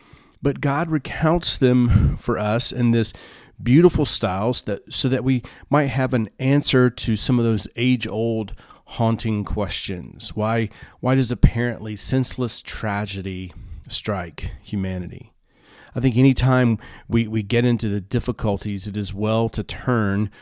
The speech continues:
to the, it is well to turn to the book of Job. He, here is a man who experienced an agony of human despair and desolation of spirit, which accompanied the apparently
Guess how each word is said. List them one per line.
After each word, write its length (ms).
to 100
the, 140
it 160
is 160
well 260
to 80
turn 320
to 80
the 80
book 240
of 80
Job. 380
He, 120
here 300
is 100
a 40
man 340
who 140
experienced 760
an 180
agony 640
of 140
human 520
despair 640
and 220
desolation 640
of 80
spirit, 420
which 240
accompanied 600
the 200
apparently 880